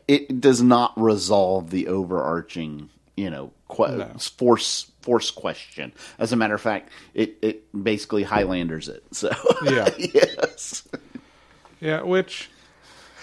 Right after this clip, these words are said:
Speaker 2: I've enjoyed this arc,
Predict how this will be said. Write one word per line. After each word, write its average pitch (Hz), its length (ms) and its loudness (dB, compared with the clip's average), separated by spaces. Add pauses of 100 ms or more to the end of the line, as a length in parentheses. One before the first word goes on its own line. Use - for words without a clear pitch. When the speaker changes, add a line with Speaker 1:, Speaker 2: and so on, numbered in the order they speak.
(1200)
Speaker 2:
I've 208 380 2
enjoyed 202 960 -4
this 175 300 -4
arc, 160 500 -4